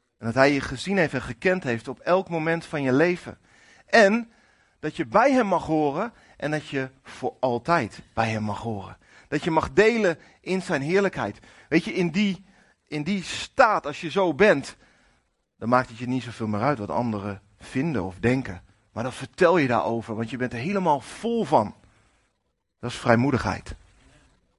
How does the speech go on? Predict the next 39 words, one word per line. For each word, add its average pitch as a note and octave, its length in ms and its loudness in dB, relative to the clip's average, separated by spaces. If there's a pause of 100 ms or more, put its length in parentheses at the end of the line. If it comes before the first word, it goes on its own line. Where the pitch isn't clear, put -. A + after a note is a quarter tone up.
(800)
En F#3 360 0 (120)
het F3 120 2
heeft B3+ 220 4
te A3+ 80 -4
maken G#3 540 2
met G3 140 -2
de F3 80 -6
vrijheid B3+ 640 2
die E3+ 100 -10
God C#4 260 -4
jou G3 200 6
geeft. - 540 -10 (320)
En C#3+ 100 -4
het D3 100 0
leven A3 480 2
wat D#3+ 120 0
God C4 280 -2
jou F#3 180 4
geeft. - 460 -8 (460)
En G#3 320 0
dat F3 140 0
dat E3 260 -4
uit G#3+ 260 2
jou B2+ 140 -6
stroomt B2 400 -4
naar B2 140 2
anderen. A2+ 460 -2 (1400)
En, A#2+ 100 -10 (120)
en D#3 140 -2
de, D3+ 140 2
en D3+ 140 -4
de C#3+ 60 2
Hebreeën F#3+ 380 4
schrijver F#3+ 260 4
zegt, F3 260 -4 (480)
"Raak G#3+ 360 0
dat A3+ 160 4
niet F#3+ 200 0
kwijt. C#3 520 4